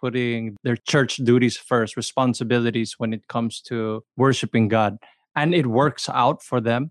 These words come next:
That's not only nice to hear, it's a proof that what is written in the Bible is actually true, because that's the advice that is given,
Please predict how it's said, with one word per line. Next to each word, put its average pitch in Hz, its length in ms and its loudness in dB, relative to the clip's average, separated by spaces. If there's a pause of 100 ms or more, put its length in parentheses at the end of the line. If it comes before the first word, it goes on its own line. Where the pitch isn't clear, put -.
(180)
That's 165 180 2
not 202 80 4
only 175 180 6
nice 147 300 4
to 123 120 2
hear, 123 440 2
it's 160 180 -2
a 151 60 2
proof 143 520 -2 (120)
that 151 460 0
what 165 360 0
is 143 220 0
written 117 640 0 (120)
in 190 120 2
the 190 80 4
Bible 117 400 0
is 180 140 -6
actually 185 340 0
true, 151 560 -4
because 156 480 2
that's 180 340 0
the 175 140 2
advice 135 840 -2
that 139 100 2
is 143 140 0
given, 131 540 -2